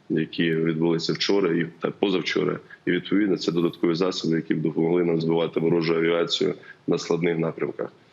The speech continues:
До того часу противник намагається застосовувати цю свою смертельну грізну зброю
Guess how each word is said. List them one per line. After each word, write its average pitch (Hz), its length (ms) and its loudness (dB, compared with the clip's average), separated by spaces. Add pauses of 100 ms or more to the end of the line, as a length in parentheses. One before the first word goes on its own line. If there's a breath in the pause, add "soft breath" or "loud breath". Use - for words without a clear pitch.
(180)
До 92 160 0
того 92 260 0
часу 113 500 -2
противник 85 500 0
намагається 85 720 0 (220)
застосовувати 87 720 0
цю 85 180 0
свою 85 500 0
смертельну 85 600 -2
грізну 82 320 0
зброю 92 380 2